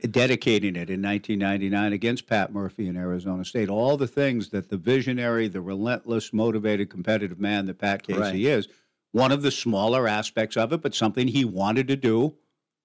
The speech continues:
Speaker 1: was have games on the radio, all of them, not just some of them,
Speaker 2: So he got
Speaker 1: all
Speaker 2: it.
Speaker 1: of them.
Speaker 2: He understood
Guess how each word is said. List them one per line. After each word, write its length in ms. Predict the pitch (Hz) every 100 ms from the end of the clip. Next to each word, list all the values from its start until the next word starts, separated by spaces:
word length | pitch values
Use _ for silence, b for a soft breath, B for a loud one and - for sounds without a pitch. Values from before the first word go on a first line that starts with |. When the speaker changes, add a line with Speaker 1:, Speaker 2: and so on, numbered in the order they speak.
| _
Speaker 1:
was 140 | 135 131
have 160 | 127 117
games 260 | 127 131
on 120 | 127 120
the 80 |
radio, 360 | 113 131 131 104
all 280 | 135 156 131
of 80 | 95
them, 140 | - _
not 180 | 123 156
just 240 | 202 196
some 220 | - 196 139
of 80 |
them, 100 | 104 85
Speaker 2:
So 160 | 127
he 120 | 131
got 280 | 156 135 156
Speaker 1:
all 140 | 156 135
Speaker 2:
it. 20 |
Speaker 1:
of 60 | 95
them. 80 | 139
Speaker 2:
He 140 | 160
understood 720 | 156 135 - 170 156 101 90